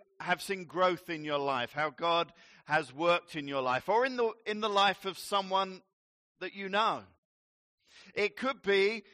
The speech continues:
sharing a struggle with us where you really want to see God grow in your life, but you, you're having trouble at the moment. Maybe you want to share that with us. Um,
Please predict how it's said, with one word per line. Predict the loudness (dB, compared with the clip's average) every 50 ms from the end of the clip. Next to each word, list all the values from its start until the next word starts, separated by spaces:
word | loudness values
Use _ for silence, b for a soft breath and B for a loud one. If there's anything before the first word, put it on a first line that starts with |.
| b b
sharing | -10 -6 -2 0 2 2 2 2 0 -2 -2
a | -4 -4
struggle | -4 -6 -12 -8 -2 2 2 2 4 4 4 2 2 2
with | 0 -2 -2 -2
us | -2 -4 -4 -6 -6
where | -4 -2 -2
you | -2 -4 -8 -10
really | -8 -6 -4 -4 -4 -4
want | -4 -2 -2 -2 -2
to | -2
see | -4 -6 -6 -8 -8 -8 -4
God | 0 2 2 2 2 0
grow | -4 0 4 4 4 4
in | 2 -2 -4
your | -2 -2 0
life, | 2 2 2 2 2 -2 -4 -8 -10
but | -10 -10 -10 -10
you, | -10 -10 -10 -10 b b b b b b b
you're | -2 0 0
having | 0 0 0 -2 0 -2 -4 -6 -8
trouble | -8 -4 0 0 2 2 2 0 0
at | 0 -2 -2
the | -4
moment. | -6 -4 -6 -6 -6 -8 -10 -12 -14 -16 -20 _ _ _
Maybe | -8 -6 -6 -6 -6 -6 -6
you | -6 -6
want | -4 -6 -6 -8
to | -10
share | -12 -12 -10 -6 -4 -4 -2
that | -2 -2 -4 -4 -6
with | -8 -10 -8 -8 -8
us. | -12 -12 -14 -16 -16 -16 -16 -18 -20 -20 _ b b b b b b b b b b b b -4
Um, | 0 2 4 6 6 6 6 4 2 -2 -10